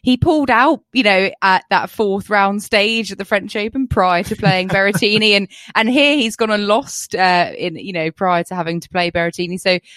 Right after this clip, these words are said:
Speaker 1: maybe he's just really scared of Matteo Berrettini. But, um,
Speaker 2: <laughs>
Speaker 1: no, I mean, he wasn't really at the races today, made a lot of uncharacteristic errors. And Hurkacz played very, very well. Um, you know, there was a period of time where you thought that Federer was getting it kind of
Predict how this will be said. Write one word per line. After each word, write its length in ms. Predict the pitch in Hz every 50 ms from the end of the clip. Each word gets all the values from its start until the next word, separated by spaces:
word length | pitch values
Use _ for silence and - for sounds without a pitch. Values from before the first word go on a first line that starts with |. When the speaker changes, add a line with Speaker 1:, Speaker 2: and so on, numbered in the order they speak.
| - _
Speaker 1:
maybe 200 | - 226 320 427
he's 140 | 440 403 -
just 160 | - 254 -
really 240 | 185 214 226 208 196
scared 240 | - - 208 185 175
of 100 | 160 -
Matteo 300 | 151 156 - 170 156 156
Berrettini. 560 | 151 147 143 147 - - 165 156 143 135 139
But, 160 | - 170 131 120
um, 160 | 165 165 165 160 160 - -
Speaker 2:
<laughs> 200 | 202 - - -
Speaker 1:
no, 180 | 190 175 165 - 185 -
I 60 | 269
mean, 240 | 262 262 254 247 247 - - - _
he 160 | 294 277 269
wasn't 360 | 240 285 330 - 269 226 -
really 260 | 190 214 196 185 185
at 80 | 160 135
the 60 | 170
races 420 | 170 180 175 175 - - 175 160
today, 300 | - - - 185 180 175
made 200 | 180 180 175 175
a 40 | 175
lot 200 | 180 190 185 -
of 160 | - 165 -
uncharacteristic 920 | - 170 175 165 151 - 165 151 147 - - - 156 147 - - 147 - - -
errors. 540 | 160 160 156 156 151 147 151 151 - - _ _ _ - _ _ _ _ _
And 200 | 160 160 160 165
Hurkacz 640 | 160 185 240 269 285 - 285 285 285 254 - - - _ _ _
played 260 | - 277 262 262 233
very, 200 | - 247 247 254
very 240 | 247 220 254 247 254
well. 480 | 240 220 254 302 262 185 160 156 160 - -
Um, 520 | 170 180 170 170 175 175 170 170 156 - _
you 100 | 202 202
know, 240 | 170 151 151 131 - _ _ _
there 180 | 175 208 196
was 160 | 185 196 202 -
a 80 | 190
period 340 | - - 220 196 196 190 175
of 60 | 175
time 320 | - - 202 180 180 175 175
where 120 | 175 175
you 280 | 175 175 170 170 165 160 - - - - - _
thought 260 | - 240 240 233 -
that 140 | 190 175 -
Federer 300 | - 190 185 180 165 165
was 120 | 160 160
getting 280 | - - 180 175 175 165
it 160 | 160 151 - _ _ _ _ _ _ _
kind 160 | - 185 170
of 100 | 165 143